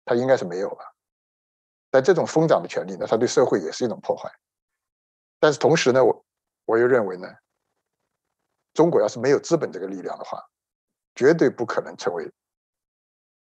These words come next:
世界上的所谓的第二强国也好，第一强国也好，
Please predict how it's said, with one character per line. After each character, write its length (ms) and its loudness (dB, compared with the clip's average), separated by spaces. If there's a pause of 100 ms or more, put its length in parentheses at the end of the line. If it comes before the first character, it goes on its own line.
(340)
世 160 -6
界 100 -2
上 160 -2
的 180 -12 (300)
所 160 -10
谓 60 -8
的 100 -20
第 100 2
二 100 6
强 200 -4
国 120 -6
也 60 -6
好， 120 -4
第 120 -4
一 60 0
强 180 -6
国 120 -6
也 80 -8
好， 180 -16